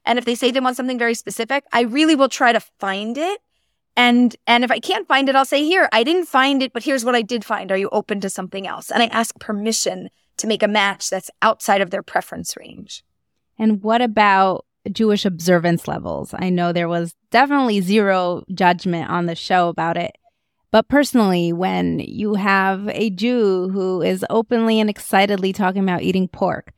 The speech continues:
Speaker 2: in your position, how are you? I don't even know if it's a Jewish, Jewish ethical question or anything, but is there any, and I believe you that you don't judge, but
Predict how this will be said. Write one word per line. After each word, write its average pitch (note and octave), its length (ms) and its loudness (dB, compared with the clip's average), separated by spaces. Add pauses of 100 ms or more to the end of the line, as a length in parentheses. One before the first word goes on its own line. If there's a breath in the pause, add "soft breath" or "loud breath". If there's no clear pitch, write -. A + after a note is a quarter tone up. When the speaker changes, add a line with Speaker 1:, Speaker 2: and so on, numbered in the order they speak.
(100)
Speaker 2:
in A3 220 4
your G#3+ 120 4
position, F#3+ 840 -2 (220)
how G3 220 2
are G3 100 4
you? G3 260 0
I G#3 100 2
don't A3 180 4
even G#3 200 2
know G3+ 200 4
if F#3 100 -14
it's - 320 -10 (160)
a G3 120 2
Jewish, F#3+ 600 -2 (400)
Jewish F#3+ 340 2
ethical F3+ 420 2
question - 440 -4
or - 20 0
anything, F#3 440 -2
but F3 260 0 (760)
is A3 180 2
there C4 280 4
any, F3+ 680 0 (440)
and C4+ 120 2
I D#4 80 6
believe D4+ 360 4
you A3+ 140 4
that G3 160 2
you G#3 100 2
don't G3 260 4
judge, E3 480 0
but F#3 280 2